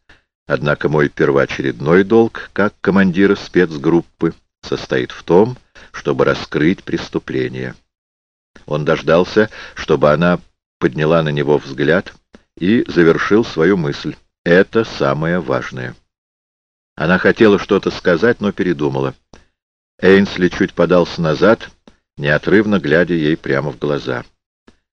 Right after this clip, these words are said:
Да, её положение выше, и она вправе заставить его делать практически всё, что входит в служебные обязанности. Но в личных отношениях он больше не позволит ей распоряжаться собой никогда.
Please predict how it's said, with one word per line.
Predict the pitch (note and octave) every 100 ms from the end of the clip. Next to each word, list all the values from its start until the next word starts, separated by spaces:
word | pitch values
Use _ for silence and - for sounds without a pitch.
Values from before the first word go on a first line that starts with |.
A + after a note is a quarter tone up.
| _ _ _ _ _ -
Да, | D#3+ B2+
её | G#2 C#3+
положение | - A#2+ A#2 C3+ B2 A#2 G#2+
выше, | C3 - - B1+ - _ _ _ _ _ _ - _
и | C#2+
она | E2 F#2+
вправе | - - C3 C3 E2+
заставить | D2 C2+ - E2 D#2 -
его | D2+ D2
делать | C2+ F2+ E2 -
практически | D2+ D#2 - F#2 - - -
всё, | E2 - - B2
что | A2+ - D2
входит | - F#2+ F2+ E2+
в | -
служебные | - C#2+ F#2 E2 E2 E2+
обязанности. | D#2+ G2+ D2 B1+ A#1+ - - _ _ _ _ _ -
Но | C#3+
в | A#2+
личных | E3 E3+ C3+ C#3
отношениях | C#3 C#3 B2+ - G2 C2+ A#1+ - _ _ _ -
он | D2+ F#2+
больше | F2 G2 - G2+
не | G#2+
позволит | A#2+ A#2 C#2 D2 F#2 -
ей | G2+ F2+
распоряжаться | D#2+ - - D#2 D2+ C2+ - -
собой | - C#2 B1+ A#1+
никогда. | A#1+ C#2 - F2+ E2 C2 A#2